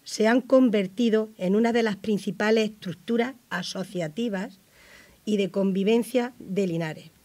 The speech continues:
y realizan una importante labor a diario, por lo que merecen, como les decía antes, todo nuestro reconocimiento.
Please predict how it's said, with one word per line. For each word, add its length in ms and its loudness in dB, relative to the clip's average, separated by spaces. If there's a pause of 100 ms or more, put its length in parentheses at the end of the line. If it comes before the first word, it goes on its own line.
y 120 2
realizan 640 0
una 220 4
importante 960 0 (120)
labor 640 -4 (540)
a 140 -10
diario, 440 -8 (720)
por 120 2
lo 120 2
que 140 -4
merecen, 520 0 (400)
como 180 -6
les 140 -8
decía 380 -6
antes, 360 -6 (580)
todo 420 2
nuestro 340 -8
reconocimiento. 880 -12